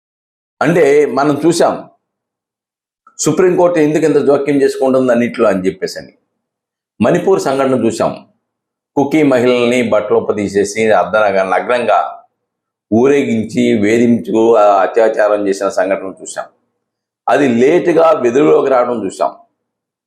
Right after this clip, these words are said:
తర్వాత సుప్రీంకోర్టు జోక్యం చేసుకొని ప్రభుత్వానికి హెచ్చరికలు జారీ చేసిన తర్వాత కోస్తో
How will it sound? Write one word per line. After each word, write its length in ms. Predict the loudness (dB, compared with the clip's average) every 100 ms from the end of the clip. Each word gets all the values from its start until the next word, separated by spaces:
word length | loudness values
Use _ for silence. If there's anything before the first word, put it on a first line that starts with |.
| _ _
తర్వాత 300 | -2 0 0 -2
సుప్రీంకోర్టు 560 | -4 -4 -2 0 0 0
జోక్యం 380 | 0 0 0 0
చేసుకొని 400 | 0 -2 -2 0 0
ప్రభుత్వానికి 640 | -2 -2 0 0 0 -2 -4
హెచ్చరికలు 520 | -4 -2 -2 0 0
జారీ 260 | 0 0 -2
చేసిన 320 | -4 -6 -8
తర్వాత 380 | -2 0 2 0 -2 -4 _ _ _ _ _ _ _ _
కోస్తో 320 | -2 -2 0